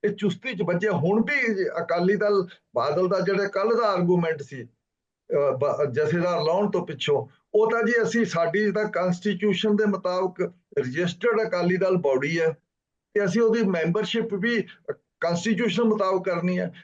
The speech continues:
ਤਾਂ ਇਹਦਾ ਮਤਲਬ ਕਲੀਅਰ ਹੋ ਗਿਆ ਵੀ ਅਕਾਲ ਤਖਤ ਤੋਂ ਉੱਚਾ ਇਹਨਾਂ ਲਈ ਜਾਂ ਵੱਡੀ ਚੀਜ਼ ਇਹਨਾਂ ਲਈ ਇੰਡੀਅਨ ਕਾਂਸਟੀਚਿਊਸ਼ਨ ਹੈ। ਤਾਂ ਫਿਰ ਠੀਕ ਹੈ, ਉਹ ਤਾਂ ਕਲੀਅਰ ਹੈ ਗੱਲ। ਫਿਰ ਅਕਾਲ ਤਖਤ ਨੂੰ ਵਿੱਚ ਕਿਉਂ ਤੁਸੀਂ ਘੜੀਸੀ ਫਿਰਦੇ ਹੋ? ਇਹ ਸਾਰਾ ਕਿਉਂ ਵਿੱਚ ਲਈ ਰ-,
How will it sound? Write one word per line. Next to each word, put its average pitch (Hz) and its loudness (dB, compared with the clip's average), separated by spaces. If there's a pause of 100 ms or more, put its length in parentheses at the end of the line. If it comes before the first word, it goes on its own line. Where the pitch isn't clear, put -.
(100)
ਤਾਂ 160 4
ਇਹਦਾ 196 4
ਮਤਲਬ 208 0
ਕਲੀਅਰ 233 0
ਹੋ 208 2
ਗਿਆ 208 0
ਵੀ 214 0
ਅਕਾਲ 175 -2
ਤਖਤ 196 -4
ਤੋਂ 208 -2 (320)
ਉੱਚਾ 208 -2
ਇਹਨਾਂ 208 2
ਲਈ 185 0
ਜਾਂ 180 0
ਵੱਡੀ 180 -2
ਚੀਜ਼ 180 -2
ਇਹਨਾਂ 190 2
ਲਈ 190 0
ਇੰਡੀਅਨ 208 2
ਕਾਂਸਟੀਚਿਊਸ਼ਨ 165 -6
ਹੈ। - -20 (1040)
ਤਾਂ 120 -2
ਫਿਰ 139 -4
ਠੀਕ 233 -4
ਹੈ, 233 0 (360)
ਉਹ - -4
ਤਾਂ - 0
ਕਲੀਅਰ 220 0
ਹੈ 220 2
ਗੱਲ। 190 0 (500)
ਫਿਰ 208 2
ਅਕਾਲ 214 2
ਤਖਤ 220 0
ਨੂੰ 220 4
ਵਿੱਚ 214 -2
ਕਿਉਂ 220 0
ਤੁਸੀਂ 208 0
ਘੜੀਸੀ 190 0
ਫਿਰਦੇ 190 0
ਹੋ? 175 -2 (480)
ਇਹ 156 0
ਸਾਰਾ 180 -2
ਕਿਉਂ 233 2
ਵਿੱਚ 214 0
ਲਈ 185 2
ਰ-, 175 -2